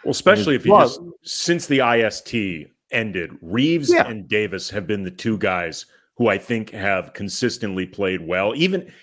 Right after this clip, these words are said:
Speaker 1: even if Reeves was not perfectly efficient from the field, he did a really good job in this game setting up other guys.
Speaker 2: He's good. He's, he had
Speaker 1: He
Speaker 2: a good game, and he's
Speaker 1: Yeah.
Speaker 2: played well.
Speaker 1: Yes.
Speaker 2: Um, you know, and, and so, like, but when the Lakers have had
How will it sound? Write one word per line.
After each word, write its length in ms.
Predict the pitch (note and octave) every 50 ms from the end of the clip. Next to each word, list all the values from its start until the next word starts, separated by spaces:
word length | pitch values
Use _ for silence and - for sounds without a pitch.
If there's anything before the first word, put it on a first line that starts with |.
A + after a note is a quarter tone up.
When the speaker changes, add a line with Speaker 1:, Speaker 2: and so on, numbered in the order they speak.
| _ _ _ -
Speaker 1:
even 260 | F#3+ A3 A#3 A#3+ G3+
if 160 | D#3+ - -
Reeves 340 | A#2+ C3 C3+ C3+ A#2+ G2+ F2+
was 140 | G2+ G#2+ F#2
not 240 | A2 G#2 - -
perfectly 460 | - - C3+ C3+ C3+ C3 - A2 G#2 F#2+
efficient 500 | F2+ - - A2+ G#2 - - G2 F#2 -
from 180 | - G2+ F#2+
the 80 | E2+ D#2+
field, 480 | - - - A2+ A2+ G#2+ F#2+ F2 D2+ - _ _ _ _ _
he 60 | C#3+
did 80 | F3+ F3+
a 40 | B2+
really 280 | A2 B2 C#3+ C#3 C3
good 160 | G#2+ A2+ A2
job 300 | F2 - G#2 G2 G2 G2
in 80 | G2+ F#2+
this 160 | F#2+ F2+ -
game 240 | - - G2 F#2 F2+
setting 420 | F2+ - - - G#2+ G2 G2 F#2
up 160 | F#2 F2 - -
other 240 | G2 F#2+ F2+ F#2+
guys. 340 | E2+ E2+ F#2 F2+ F#2 F2+ F2
Speaker 2:
He's 140 | C#4+ C#4 B3
good. 180 | - D4 B3+ G#3+
He's, 220 | G#3 G#3 F#3+ G3+
he 100 | G#3 G3+
had 100 | G#3+ G#3+
Speaker 1:
He 40 | F3+
Speaker 2:
a 40 | E3
good 120 | F3+ C#3+
game, 180 | A#2 F2 C2+ - - _ -
and 140 | B2 C3 C3
he's 120 | C#3 C3
Speaker 1:
Yeah. 120 | B2+ F2
Speaker 2:
played 240 | - F#3+ A3+ B3+ -
well. 360 | A2 E2+ C#2+ B1 - - _ _ _ - - - -
Speaker 1:
Yes. 280 | - G#2 E2 - - -
Speaker 2:
Um, 560 | A#2 A#2+ A#2 A#2 A2+ A2 G#2+ G#2 G2+ G#2 - - _ - _ _ _ _ -
you 80 | F3
know, 220 | C3+ A#2+ A2+ A2 -
and, 580 | D#3 D3 C#3+ C#3 C3+ C3+ C3+ C3+ B2+ C3 - - -
and 180 | C#3 C#3+ C3+
so, 240 | C3+ - D#3+ E3 D#3+
like, 280 | D3+ C#3+ C#3 C3+ C3+ - - G#2
but 240 | - C#3+ D3+ C#3+ - - _ _ _ _ - _ _ _ _ - - _ _ _ _ _ _ _ _ _ _ _ _ _ _ _
when 460 | _ D#3+ D3 A#2+ A#2+ C#3+ E3 G3+ A3+ A#3
the 100 | A3+ G3+
Lakers 400 | F3+ F3+ E3+ E3+ D#3+ D#3+ C3+ -
have 180 | B2+ B2+ A2
had 640 | G2+ G2+ A2+ A#2 A#2 A#2 A2+ A2+ A2 G#2 G#2 A2+ G#2+